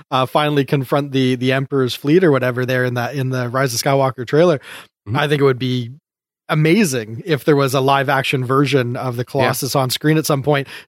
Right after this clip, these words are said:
Speaker 1: just as a nice little denouement for the season.
Speaker 2: Yeah. Well, I mean, the Star Wars show, uh, that is run by, of course, the people down at Lucasfilm, they're claiming it's in there.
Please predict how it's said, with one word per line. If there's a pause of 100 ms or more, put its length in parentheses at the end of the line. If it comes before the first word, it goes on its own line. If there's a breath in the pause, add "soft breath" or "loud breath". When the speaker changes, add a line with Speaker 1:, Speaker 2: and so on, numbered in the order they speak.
Speaker 1:
just
as
a
nice
little
denouement
for
the
season.
Speaker 2:
Yeah. (300)
Well,
I
mean,
the
Star
Wars
show,
uh,
that
is
run
by,
of
course,
the
people
down
at
Lucasfilm, (320 loud breath)
they're (100)
claiming
it's
in
there.